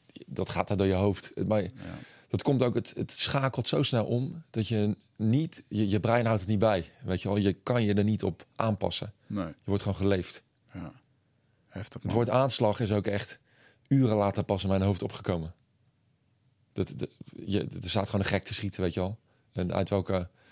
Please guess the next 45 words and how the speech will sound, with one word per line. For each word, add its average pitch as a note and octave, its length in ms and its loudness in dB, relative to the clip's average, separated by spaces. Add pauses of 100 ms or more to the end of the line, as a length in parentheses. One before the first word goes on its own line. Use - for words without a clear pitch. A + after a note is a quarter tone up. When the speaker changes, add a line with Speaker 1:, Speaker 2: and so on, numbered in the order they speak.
(480)
Speaker 1:
ideologie G2+ 500 2
iemand G#2 200 2
dat F#2+ 120 0
doet G2+ 220 0
of F#2 240 -8
wat G2 200 -2
erbij F#2+ 220 2
hoort, F2+ 140 2
daar F#2+ 80 0
denk F#2+ 120 0
ik - 60 -10
natuurlijk F#2+ 280 0
helemaal F2+ 180 -2
niet F#2 100 2
over D#2+ 100 -10 (320)
na. F#2+ 80 -4
Speaker 2:
Ja. F2 120 -10 (340)
Dus F#2+ 140 -12
als F2+ 120 -6
je F#2 60 -6
niet, G2 280 -4
als - 160 -6
je F#2+ 60 -4
niet F#2+ 180 -2
getraind G2 360 -2
bent F#2+ 160 0
om F2 80 -6
dit F#2 140 -4
soort F2+ 140 -6
situaties, F2+ 760 -4 (440)
dan E2 460 -12 (440)
dan G#2+ 340 -14
ga - 120 -6
je F2 80 -8
gewoon G2 160 -8
in E2+ 100 -10
overlevingsstand. G2+ 1080 -4
Speaker 1:
Ja. B2 320 2 (400)
Ja, B2 80 2
er A#2+ 100 4
zijn, C#3 240 4
eh, B2 180 2
de, A2+ 120 2
de, G2 160 -4
eh, - 100 -6